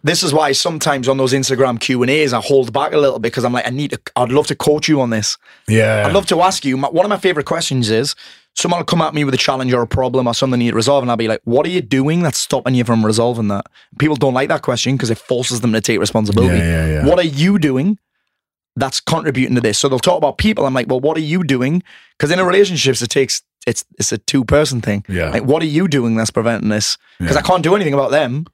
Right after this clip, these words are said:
Speaker 1: but what I can do is change how you feel about that or how you behave. And a lot of people don't wanna hear that. Yeah, it's too easy to blame other people for how you feel, isn't it?
Speaker 2: Yeah.
Speaker 1: Yeah. There we go, bro.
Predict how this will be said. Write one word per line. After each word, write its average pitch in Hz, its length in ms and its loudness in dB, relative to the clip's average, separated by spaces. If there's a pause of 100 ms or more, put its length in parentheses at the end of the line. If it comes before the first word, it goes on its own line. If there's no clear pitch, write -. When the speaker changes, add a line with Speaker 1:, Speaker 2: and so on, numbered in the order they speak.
(460)
Speaker 1:
but - 80 -2
what 139 120 2
I - 40 -10
can 180 240 -2
do 143 160 2
is 123 60 -2
change 123 360 -2 (200)
how 117 140 -2
you 113 180 0
feel 139 240 0
about 113 240 -2
that 92 160 0
or 104 60 -2
how 117 120 -2
you 120 220 -2
behave. 113 400 -4 (300)
And - 60 -2
a - 20 0
lot 160 80 2
of 143 40 -6
people 147 160 -2
don't 135 140 2
wanna 120 120 -2
hear 139 220 0
that. - 220 -10 (1000)
Yeah, 131 140 0
it's - 120 -8
too 156 140 2
easy 139 160 2
to 127 80 0
blame 127 240 2
other 117 140 0
people 139 300 -2
for 117 80 -4
how 113 80 2
you 107 120 -2
feel, 110 200 -2
isn't 127 160 0
it? 101 100 -6 (120)
Speaker 2:
Yeah. 80 300 -2 (960)
Speaker 1:
Yeah. - 160 -4 (2000)
There 113 120 2
we 101 60 0
go, 131 120 2
bro. 127 220 -2